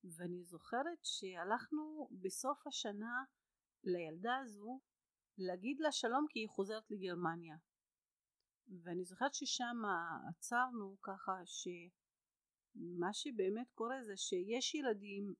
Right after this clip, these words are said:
ובעיקר זה הילדים היהודים, הם עוזבים, אבל לא עוזבים בגלל שהם עוזבים, כי זה או התפתחות הקריירה של ההורים שלהם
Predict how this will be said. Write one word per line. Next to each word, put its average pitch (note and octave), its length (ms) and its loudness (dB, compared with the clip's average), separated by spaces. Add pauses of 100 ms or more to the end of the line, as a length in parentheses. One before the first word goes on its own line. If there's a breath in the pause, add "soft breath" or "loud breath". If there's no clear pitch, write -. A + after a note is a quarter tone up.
(100)
ובעיקר F3 640 0
זה G#3 120 0
הילדים F3+ 460 -2
היהודים, B3+ 640 -4 (960)
הם F#3 280 2
עוזבים, B3+ 600 4 (100)
אבל F3+ 240 2
לא A3+ 140 12
עוזבים E4+ 220 12
בגלל G3 220 8
שהם G#3+ 220 2
עוזבים, G3 600 4
כי F#3 260 -6 (400)
זה F#3 300 2
או A#3 140 12
התפתחות B3 420 0
הקריירה F3 420 0
של A#3+ 220 -2
ההורים B3 300 -4
שלהם A#3 600 -6